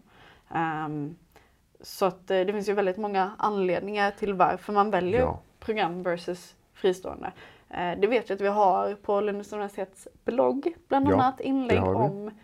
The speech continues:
Speaker 1: skillnader och för- och nackdelar och så.
Speaker 2: Mm.
Speaker 1: Så det är ett hett tips, eh, säger jag också här. <laughs> Ehm,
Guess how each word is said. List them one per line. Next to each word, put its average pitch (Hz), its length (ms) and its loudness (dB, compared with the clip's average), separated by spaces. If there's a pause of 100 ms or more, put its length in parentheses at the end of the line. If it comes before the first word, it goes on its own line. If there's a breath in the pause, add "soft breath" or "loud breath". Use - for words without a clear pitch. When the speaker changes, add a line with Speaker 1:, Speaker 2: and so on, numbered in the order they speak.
(400 soft breath)
Speaker 1:
skillnader 220 800 0
och - 420 -8 (120)
för- - 240 4
och 190 60 0
nackdelar - 480 -6
och 233 80 -8
så. - 220 -4
Speaker 2:
Mm. 110 140 4
Speaker 1:
Så - 80 -4
det 277 80 0
är 285 100 2
ett 277 160 -12
hett - 480 -6
tips, - 480 -10 (600 loud breath)
eh, 226 440 0
säger 269 280 2
jag 269 120 6
också 294 220 -2
här. 349 180 6 (560 loud breath)
<laughs> - 600 -12
Ehm, 185 460 4